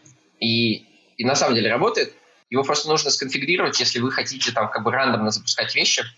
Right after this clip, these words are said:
в, в, вот, в течение рантайма, да, потому что статический анализатор не может его сам по-, проживать,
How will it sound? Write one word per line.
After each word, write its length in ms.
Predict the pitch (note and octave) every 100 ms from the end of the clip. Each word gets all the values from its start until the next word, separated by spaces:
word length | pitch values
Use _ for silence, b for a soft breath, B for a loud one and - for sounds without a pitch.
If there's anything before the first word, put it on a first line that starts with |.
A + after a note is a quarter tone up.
| _ _ _ _ _ _ _ _ - -
в, 580 | A#2 A2+ A#2 A#2 A2 - -
в, 540 | A2 A2+ A2+ G2 - _ _
вот, 320 | G#2 G2+ - - _ -
в 540 | A2+ G#2+ A2 A2 G#2 - _ _ -
течение 380 | - D3 C3 A#2
рантайма, 480 | A#2+ B2 G2 - - - -
да, 120 | A#2
потому 260 | A#2+ A#2
что 280 | A2 A2+ - B B
статический 460 | - C3 G3 - C3+
анализатор 400 | A#2+ B2 B2 A#2
не 100 | B2+
может 240 | D3 C#3+
его 100 | A2
сам 240 | - B2+ -
по-, 240 | G#2 - -
проживать, 480 | A2 - - -